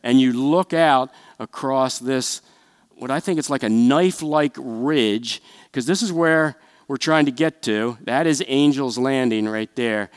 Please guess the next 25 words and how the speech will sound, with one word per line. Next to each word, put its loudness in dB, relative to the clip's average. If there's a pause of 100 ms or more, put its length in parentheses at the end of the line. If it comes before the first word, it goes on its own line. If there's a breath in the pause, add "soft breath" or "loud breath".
(320 loud breath)
But -10
you -6
have -2
to -10
cross -4
this -4
ridge. -4 (160 loud breath)
I -10
think 0
it's -2
like 0
a 0
th-, -16
I -10
think -6
I 2
remember 2
them 2
saying -2
it's -4
like -2
a -4
thousand 0
foot -10
drop 0